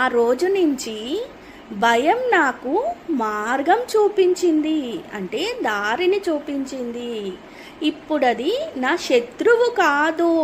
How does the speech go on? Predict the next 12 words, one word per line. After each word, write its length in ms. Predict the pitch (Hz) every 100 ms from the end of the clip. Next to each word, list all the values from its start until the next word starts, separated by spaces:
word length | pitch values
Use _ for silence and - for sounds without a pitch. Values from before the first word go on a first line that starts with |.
| 254 190 - - - - 240
నా 180 | 240 254 523 807 - - -
తోడు. 680 | 240 233 226 220 214 254 269 254 208 180 165 - - - - - - - - - - - - - - 208
డే 200 | 208 233 392
ఫోర్టీన్లో 760 | 349 247 226 311 440 415 254 196 196 285 494 - - - -
నా 160 | 254 285 277
అంతరంగపు 960 | 226 226 254 330 494 494 466 403 330 240 233 330 571 - - -
తలుపులు 580 | 214 220 - 349 285 240 311 453 - - - -
తెరిచిన 480 | 294 320 330 403 302 254 381 -
ఓ 80 | - 427
సత్యం 580 | - 269 233 - 381 302 339 - - - - -
మీతో 440 | 254 311 381 381 262 233 466 719 - - - - - - -
పంచుకుంటాను. 1160 | 269 277 392 440 403 349 339 311 285 277 311